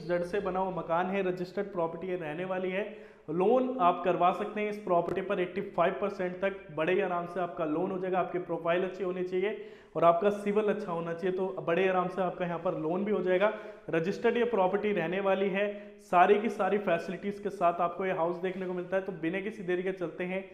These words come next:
इसकी front elevation पर, आपको front एलिवेशन और गली का यहाँ पर tour कराते हैं। तो आइए चलते हैं, video start करते हैं। आइए,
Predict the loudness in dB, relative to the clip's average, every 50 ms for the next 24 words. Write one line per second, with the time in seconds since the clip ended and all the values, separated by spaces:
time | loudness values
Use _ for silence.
0 | -20 -20 -20 -12 _ -8 -8 -4 -4 -4 -4 -2 -2 -2 0 2 2 0 0 0
1 | -2 -2 -2 -2 -4 -4 -2 0 2 2 2 2 0 -2 -4 -4 -4 -4 -4 -2
2 | -2 0 0 0 0 0 -2 -2 -4 -4 -4 -4 -4 -2 -2 -2 -2 -2 -2 -2
3 | -2 -4 -4 -4 -6 -6 -4 -4 -4 -2 -2 0 0 0 0 0 -2 -2 -2 -2
4 | -4 -8 -14 -18 -20 -12 -4 0 2 4 4 4 2 0 -2 -2 -2 -2 -2 0
5 | 0 0 -2 0 0 0 0 0 -2 -2 -2 -2 -2 -2 -4 -6 -6 -6 -6 -8
6 | -6 -4 -4 -4 -4 -6